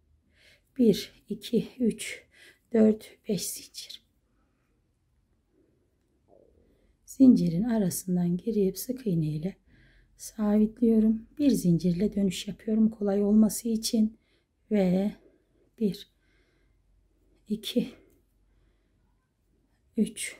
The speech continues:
dört, beş, beş, altı ve yedi.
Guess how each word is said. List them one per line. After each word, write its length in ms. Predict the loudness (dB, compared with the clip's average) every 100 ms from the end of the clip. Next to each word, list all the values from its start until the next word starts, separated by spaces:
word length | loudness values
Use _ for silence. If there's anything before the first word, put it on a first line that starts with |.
| _ _ _ _ _ _ _ _ _ _ _ _ _ _ _ _ _ _ _ _ _ -4
dört, 480 | -4 -4 -8 -20 -20 -20 -20 -20 _ _ _ _ _ -20 _ _ _ _ _ _ _ -20
beş, 600 | -16 -14 -12 -12 -16 -20 _ _ _ _ _ _ _ _ _ _ _ _ _ _ _ _ _ _ _ _ _ _ _
beş, 520 | -20 -20 -20 -20 _ _ _ _ _ -20 _ _ _ _ _ _ _ -4
altı 840 | -2 0 -4 -8 -2 0 0 -4 -12 _ _ _ _ _ _ _ _ _ _ _ _ _ -6
ve 60 | -2
yedi. 460 | 0 0 -2 -4